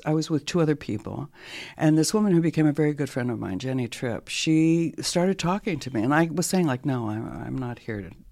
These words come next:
I'm not here <laughs> to volunteer." And we started talking, and she was asking me about this and that and this and that and this and that.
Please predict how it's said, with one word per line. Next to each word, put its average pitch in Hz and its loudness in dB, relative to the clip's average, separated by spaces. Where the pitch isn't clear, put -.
I'm 120 -2
not 107 -2
here 113 0
<laughs> - -4
to 208 10
volunteer." - 0
And 185 4
we 196 6
started 240 2
talking, 143 0
and 156 6
she 175 -2
was 147 2
asking 139 6
me 160 12
about 147 4
this 151 0
and 117 -2
that 139 -2
and 120 -2
this 139 -2
and 123 2
that 120 2
and 123 2
this 135 0
and 123 0
that. 113 0